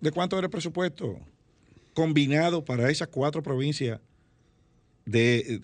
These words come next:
para, para este año dos mil veintiuno? Eh, el presupuesto total eran, vamos a ver,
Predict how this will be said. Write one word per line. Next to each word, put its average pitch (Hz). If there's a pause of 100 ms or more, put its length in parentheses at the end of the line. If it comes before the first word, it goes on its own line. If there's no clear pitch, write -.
para, 117
para 113
este 143
año 143
dos 131
mil 135
veintiuno? 143 (1800)
Eh, 139 (1040)
el 147
presupuesto 185
total 113 (2250)
eran, 160 (1500)
vamos 101
a -
ver, 143